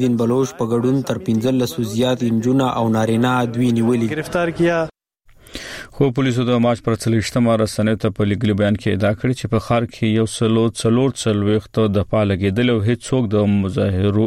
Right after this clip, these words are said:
Speaker 3: اجازه نه لري، نو ځکه یې هغه کسان ونیول. تر دې ورځې مخکې د بلوچستان پولیسو د بلوچ جګجاتي کمیټې مشره مهرنګ بلوچ او له سلو زیات نور بلوچ پرلتوال هم په ورته تورو نیولي وو.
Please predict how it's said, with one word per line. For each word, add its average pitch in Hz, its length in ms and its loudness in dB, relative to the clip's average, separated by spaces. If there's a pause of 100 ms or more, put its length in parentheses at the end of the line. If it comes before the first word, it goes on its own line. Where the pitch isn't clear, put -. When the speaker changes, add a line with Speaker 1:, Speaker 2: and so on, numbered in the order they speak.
Speaker 3:
اجازه 98 380 0
نه 110 140 2
لري، 117 200 0 (140)
نو 110 160 0
ځکه 110 300 0
یې 117 280 0
هغه 101 200 -2 (100)
کسان 101 320 0
ونیول. 98 420 2
تر - 440 -4
دې 160 160 2
ورځې 143 300 0
مخکې 139 360 -2
د 127 120 2
بلوچستان 123 460 0
پولیسو 117 380 0
د 110 120 4 (140)
بلوچ 110 240 2
جګجاتي 104 540 0
کمیټې 101 640 0
مشره 113 420 0
مهرنګ 98 240 0 (100)
بلوچ 101 580 0 (280)
او 104 60 4 (180)
له 98 180 -2
سلو 117 320 0 (140)
زیات 123 420 0 (140)
نور 123 260 -2
بلوچ 117 380 0
پرلتوال 110 500 0 (560)
هم 127 100 2 (140)
په 110 120 2
ورته 98 280 -4 (160)
تورو 107 260 0 (140)
نیولي 95 380 -2
وو. 110 120 2